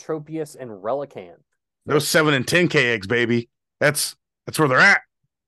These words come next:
Speaker 1: I don't know about the seven K eggs, 'cause you're looking at Beldum. For me anyway, you're looking at Beldum, which is fine. But, like, I do not wanna
Speaker 2: I
Speaker 1: have
Speaker 2: only want
Speaker 1: Trapinch,
Speaker 2: seven Ks
Speaker 1: Phoebus, or Bagons.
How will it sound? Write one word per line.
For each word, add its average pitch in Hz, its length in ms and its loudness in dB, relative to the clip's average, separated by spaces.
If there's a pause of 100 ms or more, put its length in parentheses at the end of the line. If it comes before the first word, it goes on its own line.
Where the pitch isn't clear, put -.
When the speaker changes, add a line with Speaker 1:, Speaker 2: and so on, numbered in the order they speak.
(160)
Speaker 1:
I 147 80 0
don't 175 120 0
know 151 80 0
about 127 160 0
the 107 60 -18
seven 131 240 -4
K 110 160 -10
eggs, 104 160 -14
'cause 127 140 -18
you're 156 100 -4
looking 185 220 -2
at 123 140 -8
Beldum. 170 640 -4 (260)
For 147 120 -8
me 208 160 -2
anyway, 131 340 -4
you're 143 80 -8
looking 202 160 -6
at 120 120 -14
Beldum, 180 480 -6
which 147 180 -14
is 120 120 -20
fine. 147 440 -8 (380)
But, 120 180 -4
like, 113 240 -8
I 147 220 -6
do 104 200 -20
not 110 220 -12
wanna 101 180 -14
Speaker 2:
I 170 100 4
Speaker 1:
have 202 120 6
Speaker 2:
only 220 340 4
want 233 240 4
Speaker 1:
Trapinch, - 60 -2
Speaker 2:
seven 180 300 2
Ks - 40 -4
Speaker 1:
Phoebus, 208 480 2
or 98 80 -18
Bagons. 90 680 -16